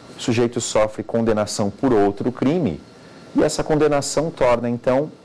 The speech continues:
incompatível o cumprimento daquela pena restritiva de direito. Só imaginarmos um exemplo simples. A pessoa tá cumprindo lá a prestação de serviços à comunidade, tem ainda dois anos a cumprir, quando sobrevém uma condenação nova,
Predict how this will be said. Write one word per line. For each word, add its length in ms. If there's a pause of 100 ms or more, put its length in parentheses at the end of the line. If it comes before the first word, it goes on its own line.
(120)
incompatível 1000
o 40
cumprimento 580
daquela 320
pena 280
restritiva 580
de 100
direito. 520 (1040)
Só 160
imaginarmos 580
um 60
exemplo 420
simples. 720 (920)
A 100
pessoa 240
tá 100
cumprindo 540
lá 140
a 40
prestação 500
de 60
serviços 380
à 80
comunidade, 800 (420)
tem 140
ainda 260
dois 320
anos 240
a 80
cumprir, 500 (560)
quando 220
sobrevém 600
uma 180
condenação 720
nova, 640